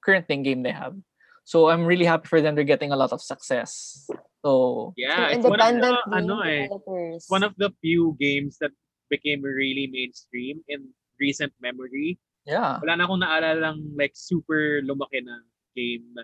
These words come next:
Speaker 2: everyone
Speaker 3: Pokemon Go.
Speaker 1: Everyone is playing.
Speaker 2: Yeah, Pokemon
Speaker 1: Yeah.
Speaker 2: Go was the
Speaker 1: Po-,
Speaker 2: last.
Speaker 1: Pokemon Go was the last, probably, yeah.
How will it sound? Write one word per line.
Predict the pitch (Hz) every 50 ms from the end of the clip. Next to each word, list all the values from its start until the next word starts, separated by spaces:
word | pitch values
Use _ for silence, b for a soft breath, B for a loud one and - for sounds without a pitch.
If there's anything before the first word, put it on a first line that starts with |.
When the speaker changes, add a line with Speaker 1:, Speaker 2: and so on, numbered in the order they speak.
| - -
Speaker 2:
everyone | 135 127 _ - 139 135 135 135 135 - -
Speaker 3:
Pokemon | 185 175 170 165 160 165 170 156
Go. | 165 156 151 151 143
Speaker 1:
Everyone | 151 151 156 160 156 -
is | - -
playing. | - 151 139 135 131 127 127 - -
Speaker 2:
Yeah, | 143 147 139 135
Pokemon | - 180 180 202 196 190 190 190 175
Speaker 1:
Yeah. | 180
Speaker 2:
Go | 170
was | 165 160 -
the | 139 131
Speaker 1:
Po-, | 131
Speaker 2:
last. | - - - - _ -
Speaker 1:
Pokemon | 190 185 - 202 180 180 175 160
Go | 160 160
was | 151 143 135
the | 143 139
last, | 127 123 143 -
probably, | - 135 135 131 131 135 131 131
yeah. | 127 127 139 170